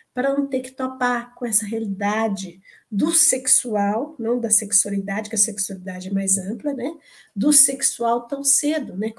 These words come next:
Dos genitais, porque a, a criança tem que ter essa preparação.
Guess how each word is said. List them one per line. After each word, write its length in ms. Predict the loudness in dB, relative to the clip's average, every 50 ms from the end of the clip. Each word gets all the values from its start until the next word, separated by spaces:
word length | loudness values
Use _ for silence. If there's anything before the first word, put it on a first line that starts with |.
| -8 -6
Dos 220 | -6 -4 -4 -2
genitais, 840 | -2 0 0 0 0 0 -4 -4 -4 -2 -2 0 2 2 2 2 0 -4 -14 -20 -20 -20 _
porque 160 | -12 _ 0 0
a, 320 | 0 0 -4 -6 -8 -10
a 20 |
criança 540 | -8 -8 -6 -2 0 2 2 2 2 0 -4
tem 160 | -2 -4 -4
que 80 | -4 -2
ter 120 | -2 -2
essa 220 | 0 2 2 0 0
preparação. 920 | -4 -6 -6 -4 -2 0 0 2 2 2 2 2 -2 -6 -8 -10 -14 -20